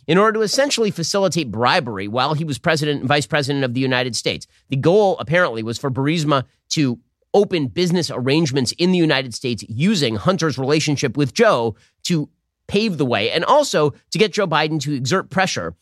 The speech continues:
on a Ukrainian prosecutor to go away because that Ukrainian prosecutor was looking into Burisma. Right, these questions have been very open for a very long time,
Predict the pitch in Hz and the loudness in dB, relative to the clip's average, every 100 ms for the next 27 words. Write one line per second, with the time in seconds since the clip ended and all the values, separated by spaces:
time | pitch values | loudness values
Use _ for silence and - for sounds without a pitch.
0 | _ _ 135 143 117 131 117 208 208 156 | _ _ -2 -2 -2 -4 0 0 2 0
1 | 131 151 160 - 143 131 110 117 135 170 | 0 0 0 -2 -6 -6 -4 -4 2 4
2 | 170 143 147 110 107 117 135 131 135 156 | 4 2 0 -2 -6 -6 -6 -4 -2 0
3 | 170 247 269 - 165 156 143 160 175 160 | 2 2 2 0 -6 -4 -2 0 0 0
4 | 147 185 139 147 143 120 131 123 101 69 | 0 0 0 0 -2 0 0 0 -2 -8
5 | - _ 175 233 247 226 208 196 151 127 | -12 _ -4 -2 0 0 0 -2 0 0
6 | 107 147 151 131 160 - 110 98 147 156 | 2 2 2 0 -4 -2 -4 0 2 2
7 | 160 123 117 127 127 123 123 | 0 -2 -2 0 -2 -2 -2